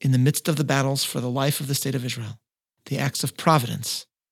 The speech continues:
that could be discerned. It was only working on Bible three six five that I realized that in the traditional order, Eov, Job, is immediately followed by Shir Hashirim, the Song of Songs.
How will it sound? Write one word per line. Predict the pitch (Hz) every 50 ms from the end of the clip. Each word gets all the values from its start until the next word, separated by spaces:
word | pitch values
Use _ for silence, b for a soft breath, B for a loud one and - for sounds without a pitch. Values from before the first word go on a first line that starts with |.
| _
that | - 139 -
could | - 139 123
be | 113 139
discerned. | 123 - 139 135 - 143 127 117 113 120 - - - _ _ _ _ _ _ _ _ _ _ _ _ _ -
It | -
was | 156 160 160
only | 202 226 240
working | 214 170 175 175 - 180 170
on | 151 139 123
Bible | 139 139 143 127 127
three | - - 147
six | 135 - - -
five | - 156 143 139 127 120
that | 127
I | 131
realized | 131 127 151 156 143 131 185 165 147 139 - - _ _ _ _
that | - 139 143
in | 139
the | 127 135
traditional | - - - 143 180 180 - 202 196 175
order, | - 143 139 123 131 131 135 - _ _ _ _ _ _
Eov, | 180 185 175 139 127 123 123 131 - - - _ _ _ -
Job, | - 165 151 135 131 120 - - - -
is | 143 143
immediately | 139 139 151 170 175 185 - - 160
followed | 143 - 131 131 127 127 135 127
by | - 127 127 127 131 139 - _ _ _
Shir | - - - 139
Hashirim, | 139 135 139 - - 151 165 185 160 123
the | 123 123
Song | - - 120 117 123
of | 123 120
Songs. | - - 143 127 117 120 - -